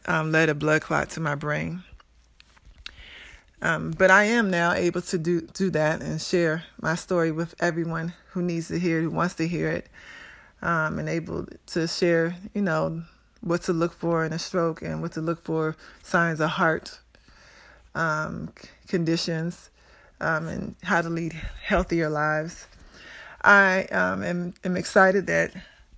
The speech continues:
I was, I am a survivor. I was able to turn my life around.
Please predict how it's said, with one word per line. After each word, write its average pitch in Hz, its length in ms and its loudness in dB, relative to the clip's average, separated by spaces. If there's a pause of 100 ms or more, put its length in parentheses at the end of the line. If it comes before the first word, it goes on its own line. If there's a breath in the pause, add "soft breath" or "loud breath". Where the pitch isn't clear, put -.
(360)
I 170 100 2
was, 170 300 -4
I 196 160 8
am 196 180 2
a 175 60 0
survivor. 170 720 0 (1160 soft breath)
I 170 240 4
was 175 160 -2
able 175 320 2
to - 180 -4
turn 170 320 0
my 160 100 0
life 156 300 2
around. 165 540 -2